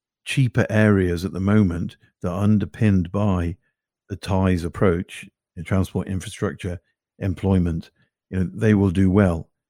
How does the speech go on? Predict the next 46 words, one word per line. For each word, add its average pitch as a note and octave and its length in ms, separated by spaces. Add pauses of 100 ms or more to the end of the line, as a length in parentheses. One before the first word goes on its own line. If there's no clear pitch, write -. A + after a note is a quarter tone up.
(120)
Also, A2 300
city F#2+ 300
centres, G2+ 540
there's, F#2 160 (200)
you F#2 80
know, F#2 140
a - 20
lot F#2+ 160
of G2 60
the F#2 40
big F2+ 200
city F#2+ 160
centres F#2 340
are F2 140
getting F#2 240
a F2 60
bounce F#2+ 320
back, F#2 340 (440)
but G2+ 140
they're A2 100
really G#2+ 260
just F#2+ 140
making G2+ 400
up F#2+ 200
for G2 200
where F#2+ 220
they F#2+ 120
were F#2 260
before F2+ 580 (540)
and, F#2 440
you - 420
know, G2+ 40
catching G2 440
up - 100
to - 60
the - 60
prices F#2 460
where F#2 160
they F2+ 80
should F#2+ 220
have F2 80
been F2+ 200 (280)
if G#2 140
they G2+ 80
hadn't G2+ 320
been F2+ 280